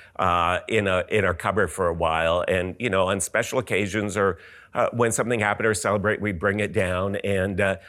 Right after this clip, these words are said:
uh, so sometimes my kids love Skittles. So we'd get a package of Skittles for them. And, and I would remember, like, they would have their Skittles, and I'd say, "Hey,"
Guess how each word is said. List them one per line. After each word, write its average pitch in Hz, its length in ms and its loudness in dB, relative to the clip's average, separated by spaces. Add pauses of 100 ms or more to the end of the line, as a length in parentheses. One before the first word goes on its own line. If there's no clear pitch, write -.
(260)
uh, 113 140 2
so - 180 0
sometimes 135 520 0
my 107 120 2
kids 101 300 -4
love 101 260 0
Skittles. 76 540 -6
So 101 340 2
we'd 98 400 0
get 98 160 -2
a 98 40 0
package 90 520 -4
of 87 160 0
Skittles 95 480 -2
for 92 220 -2
them. 90 260 -2
And, 90 160 -2 (320)
and 101 360 0
I 117 180 2
would 110 340 0
remember, 101 640 2
like, 90 520 -2
they 98 160 2
would 92 180 0
have 92 240 -2
their 95 100 -2
Skittles, 98 440 -2
and 95 100 -6
I'd 98 120 -4
say, 104 160 -10
"Hey," 196 460 -8